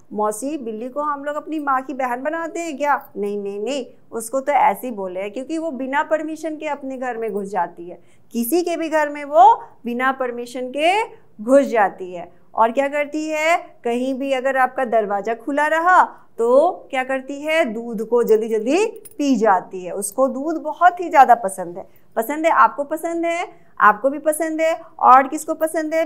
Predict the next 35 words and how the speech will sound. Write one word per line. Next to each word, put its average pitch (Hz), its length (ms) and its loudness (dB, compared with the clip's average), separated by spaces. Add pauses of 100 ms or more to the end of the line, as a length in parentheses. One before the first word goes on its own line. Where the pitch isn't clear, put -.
बिल्ली 240 320 -6
मौसी 277 360 -4
को 254 120 -4
भी 226 100 -4
पसंद 202 420 -8
है। 180 120 -14 (240)
जैसे 220 340 2
ही 320 220 -4
आप 311 280 0
कोई 285 260 -6
रूम 285 220 -8
खुला 226 360 2
छोड़ 294 280 -2
दोगे 339 300 -2
और 277 160 4
दूध 233 300 -6
छोड़ 285 280 -4
दोगे 330 380 2 (320)
तो 208 80 -4
बिल्ली 233 460 -4
जल्दी 220 260 0
जल्दी 262 320 -4
आराम 233 360 4
से 294 160 -6
मज़े 226 320 -4
से 285 160 -4
दूध 240 340 -10
पी 254 100 -10
जाती 254 340 0
है 339 80 2
और 233 260 4 (160)
पेट 226 420 0
भर 202 200 -10
के 349 260 0 (540)
खूब 370 520 6